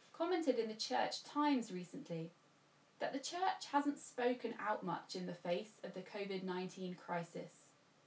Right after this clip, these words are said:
and that perhaps we should be speaking out about death and about the hope that we have. She suggests that as Christians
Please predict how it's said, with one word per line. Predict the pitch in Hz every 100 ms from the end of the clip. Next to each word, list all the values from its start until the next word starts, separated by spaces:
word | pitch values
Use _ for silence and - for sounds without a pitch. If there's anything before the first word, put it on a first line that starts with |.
| - - - -
and | 262
that | 311
perhaps | 320 320 320 - 262
we | 277
should | - 349 277
be | 190
speaking | 180 - 190 180 180
out | 165 170 - - _ _ - - -
about | 208 202 - -
death | 269 254 - - - - - - - - -
and | 214
about | 214 208 -
the | 214
hope | 214 294 165 - - -
that | 185 196
we | 190
have. | 165 240 185 175 - - - - - _ - - _ - - - - - -
She | - - 330
suggests | 359 269 208 175 -
that | 196 -
as | 208 196
Christians | - 302 - 208 175 175 170